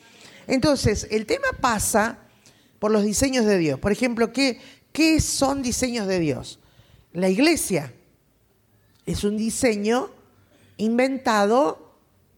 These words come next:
por Jesucristo. Porque a Pedro fue el que le dijo, "Sobre esta roca", o sea, sobre la declaración de que él era el Mesías, "Sobre esta roca edificaré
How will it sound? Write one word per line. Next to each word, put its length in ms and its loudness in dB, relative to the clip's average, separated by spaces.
por 220 2
Jesucristo. 880 -2
Porque 260 0
a 200 -2
Pedro 280 4
fue 100 2
el 60 0
que 80 -2
le 80 2
dijo, 260 0
"Sobre 560 2
esta 240 0
roca", 460 2
o 20 -6
sea, 300 -4
sobre 240 0
la 160 4
declaración 640 2
de 100 0
que 100 -2
él 80 4
era 120 4
el 80 0
Mesías, 520 0
"Sobre 380 2
esta 160 0
roca 560 0
edificaré 960 0